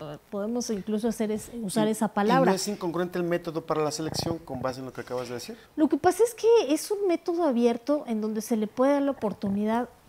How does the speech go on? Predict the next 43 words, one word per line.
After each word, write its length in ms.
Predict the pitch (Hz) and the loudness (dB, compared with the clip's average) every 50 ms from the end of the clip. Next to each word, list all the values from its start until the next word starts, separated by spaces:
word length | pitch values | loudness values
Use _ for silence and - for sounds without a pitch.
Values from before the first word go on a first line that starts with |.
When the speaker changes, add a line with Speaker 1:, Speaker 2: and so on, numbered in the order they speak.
| - - | -18 -14
Speaker 1:
a, 300 | - 185 185 185 180 180 - - 220 202 - - - - - | -12 -10 -10 -10 -10 -12 -16 -18 -18 -18 -16 -18 -20 -18 -10
a, 40 | 202 | -10
a 20 | 202 | -10
toda 320 | - - 240 240 254 269 | -2 0 2 4 6 6
la 160 | 277 262 233 | 4 4 2
gente, 480 | - - - 269 285 294 240 - 202 180 | 0 0 0 2 2 0 0 0 -2 0
¿no? 240 | 185 196 226 254 285 - - - - - - - - - - | 0 0 -2 -2 -4 -8 -16 -20 -20 -20 -20 -20 -20 -8 -2
Y 360 | 247 240 240 247 247 269 285 | 0 2 4 4 6 6 4
es, 260 | 320 302 - - - - | 4 2 -2 -10 -6 -4
es 480 | 302 311 - - - - - - 262 262 240 - - 240 254 269 | -4 -4 -4 -6 -12 -14 -10 -8 -8 -8 -8 -10 -12 -12 -8 -2
bien, 340 | 254 285 302 311 330 247 | 0 2 2 2 0 0
viene 280 | 262 269 302 311 339 330 | 2 2 2 4 4 4
mucho 460 | 294 285 294 311 339 320 - - 311 | 2 4 2 2 2 0 0 2 4
de 100 | 262 233 226 | 4 4 4
cómo 240 | - 247 254 262 | 2 0 0 0
se 140 | 254 - 240 | -2 0 0
maneja 360 | 214 202 202 208 214 - - 240 | 0 0 0 -2 -2 -2 0 -2
el, 120 | 226 196 - | -2 -2 -4
el 120 | 190 196 | -4 -2
movimiento, 680 | 196 196 196 196 196 202 208 220 233 233 226 214 - 254 | -2 0 0 0 0 0 0 2 2 2 2 2 2 0
además 320 | 254 233 226 233 262 277 - | 2 2 0 0 -2 -2 0
que 80 | - | -2
es 180 | 339 320 - - - | -2 -2 -2 -8 -6
un 120 | 285 277 262 | -6 -6 -2
partido 460 | - 320 302 311 - 302 294 311 294 | 0 -2 -2 0 -2 -2 -2 -2 -2
que, 80 | - | -4
pues, 220 | 240 - 185 180 - | -6 -8 -8 -6 -4
realmente 340 | 220 226 240 247 240 - 277 | -4 -2 -2 -4 -2 -4 -6
empieza, 400 | 247 - 220 208 - - 185 - - - - - - _ _ _ | -6 -4 -6 -6 -4 -6 -8 -8 -10 -18 -20 -20 -20 _ _ _
pues, 140 | - 175 - | -20 -14 -12
chiquito, 540 | - - - - 285 294 - - 269 220 220 - | -12 -12 -4 -4 -6 -4 -4 -4 -6 -6 -6 -8
con, 280 | - 202 185 160 175 180 - | -10 -10 -10 -10 -12 -16 -16
con 140 | - - 180 | -18 -20 -14
pocas 320 | - 185 - - 226 226 | -14 -16 -8 -8 -8 -8
personas 520 | - - 220 214 - 226 214 220 220 - - | -6 -8 -8 -6 -6 -6 -6 -6 -8 -8 -10
y 60 | 196 | -10
que 140 | - 190 170 | -10 -10 -10
se 160 | - 196 190 | -8 -6 -6
va 80 | 202 202 | -4 -4
abriendo 440 | 202 202 214 208 202 208 202 196 190 | -4 -4 -4 -4 -4 -4 -4 -6 -6
poco 280 | - 196 180 - - | -6 -8 -8 -6 -6
a 80 | 196 - | -6 -6
poco 360 | - 190 180 - - 196 - | -6 -8 -6 -6 -6 -8 -8